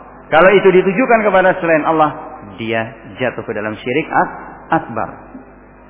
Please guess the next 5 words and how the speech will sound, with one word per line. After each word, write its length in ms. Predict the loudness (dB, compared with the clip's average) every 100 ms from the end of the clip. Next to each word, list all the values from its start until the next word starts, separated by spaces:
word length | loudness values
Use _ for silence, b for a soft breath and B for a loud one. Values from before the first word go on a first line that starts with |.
| -20 -20 -20 -20 -20 -20 -20 -20 -20 -20 -20 -14 -10
Jatuh 240 | -8 -4
dalam 240 | 0 0 0 -6 -16 -18 -18 -14
syirik 260 | -8 -8 -8
akbar. 460 | -10 -12 -12 -14 -16 -20 -20 -20 -20 -20 -20
Nah, 180 | -18 -18